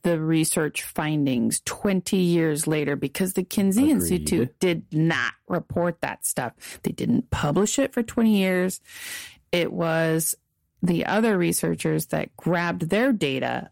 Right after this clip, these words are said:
Speaker 1: twenty years later and said, "Oh, we are going to
Speaker 2: We already
Speaker 1: use
Speaker 2: have
Speaker 1: this
Speaker 2: this. It's
Speaker 1: as"
Speaker 2: established.
Speaker 1: Right?
Speaker 2: Right.
Speaker 1: Yeah. So I'm gonna give them the benefit of the doubt. They're very reputable.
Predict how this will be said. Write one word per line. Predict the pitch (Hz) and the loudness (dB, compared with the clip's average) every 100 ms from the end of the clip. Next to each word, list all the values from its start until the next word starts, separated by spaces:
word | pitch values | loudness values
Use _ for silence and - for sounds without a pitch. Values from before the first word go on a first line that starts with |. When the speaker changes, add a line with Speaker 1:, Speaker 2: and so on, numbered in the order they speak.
| _ | _
Speaker 1:
twenty | - - 190 175 165 | -20 -4 0 2 2
years | 143 143 175 | 0 -2 0
later | 196 160 131 135 _ _ - | 0 0 0 -4 _ _ -4
and | 165 | -2
said, | - 156 160 - | 0 -2 -4 -4
"Oh, | 403 349 147 _ _ _ _ | 0 0 -2 _ _ _ _
we | 233 269 | 0 2
are | |
going | - 147 | 0 0
to | 151 | 0
Speaker 2:
We | |
already | 160 165 | 2 2
Speaker 1:
use | 135 | 2
Speaker 2:
have | 175 | 0
Speaker 1:
this | - | -2
Speaker 2:
this. | - | -2
It's | |
Speaker 1:
as" | 170 151 151 | 0 0 0
Speaker 2:
established. | 82 73 71 - - - _ - | -4 -8 -10 -8 -10 -12 _ -2
Speaker 1:
Right? | 254 254 302 _ | 0 2 -2 _
Speaker 2:
Right. | 78 - - - | -8 -8 -6 0
Speaker 1:
Yeah. | 196 - - _ _ - - - | 0 -2 -16 _ _ -20 -20 -10
So | - - 320 294 285 277 277 262 262 262 - _ _ _ _ _ - _ - - | -4 0 2 4 4 4 4 6 4 2 -2 _ _ _ _ _ -20 _ -8 -4
I'm | 147 | 0
gonna | 170 175 | 2 2
give | 185 180 | 2 2
them | 185 175 180 | 2 2 2
the | 175 | 2
benefit | 170 165 - 170 | 0 0 0 -2
of | 170 | 0
the | 170 | 0
doubt. | 170 147 147 151 - | 0 -2 0 -2 -4
They're | - 156 139 | -4 -2 -2
very | 147 143 156 | -2 -2 0
reputable. | 170 156 - 147 147 147 147 151 | 0 -2 -2 -2 0 -2 -2 -4